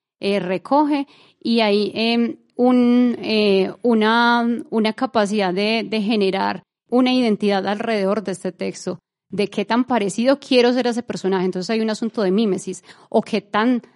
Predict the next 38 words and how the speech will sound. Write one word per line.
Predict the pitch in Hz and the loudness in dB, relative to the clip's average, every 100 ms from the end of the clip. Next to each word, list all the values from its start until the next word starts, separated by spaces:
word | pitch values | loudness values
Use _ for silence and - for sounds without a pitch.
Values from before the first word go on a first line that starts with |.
| _ | _
distante | - 226 190 - 226 240 214 190 | -6 -4 -4 -2 0 2 0 -2
y | 185 202 202 | -2 -4 -8
qué | - | -8
tan | 196 196 226 | -4 -4 0
contrario, | 214 196 226 262 | 0 0 0 0
qué | - 220 - - | -2 -12 -12 -10
tan, | 220 226 226 226 | -2 0 0 0
tantas | 220 247 247 262 | 0 0 0 -2
tensión-, | - 180 247 240 175 | -4 -6 -4 -4 -4
tensiones | - 196 196 269 294 240 | -2 -2 0 0 0 -2
va | 185 185 | -6 -4
a | |
entrar, | 202 196 254 269 - _ _ | -4 -2 -2 -2 -4 _ _
eh, | - 208 190 180 | -6 -2 0 -2
con | - 214 | 0 0
lo | 208 | 0
que | - | -4
me | 202 | -4
está | 190 190 | -4 -6
mostrando | 180 185 214 214 208 | -6 -6 -6 -4 -4
aquí | 202 - 214 | -6 -6 -4
la | 208 | -2
narrativa. | 202 175 180 - 226 180 - _ _ _ - | -2 -2 -6 -6 -4 -4 -8 _ _ _ -4
Eso | 269 277 | -2 0
entonces | 247 202 202 | 0 0 0
nos | 220 202 | -2 -2
ayuda | 180 196 196 175 _ _ | -4 -2 -4 -6 _ _
a | - 196 | -8 -4
generar | 208 202 190 202 190 - | -2 -2 -2 -4 -6 -4
una | 233 233 | -2 0
sub-, | 220 185 | -2 -6
un | 180 190 | -4 -4
proceso | 214 233 240 | -2 -4 -2
de | 247 | -2
subjetivación | 226 185 175 - 185 175 233 | -4 -8 -12 -8 -8 -6 -6
alrededor | 220 190 180 170 165 | -6 -4 -4 -4 -4
del | 165 202 | -4 -2
niño, | 226 170 180 | -2 -4 -6